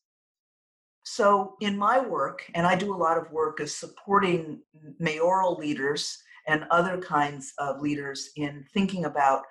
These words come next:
what they can do from their bully pulpit and from, uh, in the context of the ecosystems that they manage at the city, uh, level,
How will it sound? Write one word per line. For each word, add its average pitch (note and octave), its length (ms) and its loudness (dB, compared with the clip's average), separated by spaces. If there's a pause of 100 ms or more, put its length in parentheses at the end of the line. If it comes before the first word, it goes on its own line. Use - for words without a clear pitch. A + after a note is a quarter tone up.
(240)
what D#3 300 2
they F3+ 220 2
can D3+ 280 -4
do D3+ 500 2
from D3 260 0
their F3 200 6
bully D3 500 -4
pulpit C3 420 -2 (140)
and C#3+ 400 -2
from, D3 460 2 (340)
uh, D3 180 6
in D#3+ 120 2
the D3+ 60 -4
context E3+ 800 0
of C#3+ 340 0 (400)
the F3 100 -2 (100)
ecosystems D3+ 800 0
that C3+ 140 -2
they F3+ 160 2
manage A#2+ 680 0
at C#3 200 -4
the C#3 80 -6
city, C#3 640 -4
uh, C3 220 -6
level, A#2+ 480 0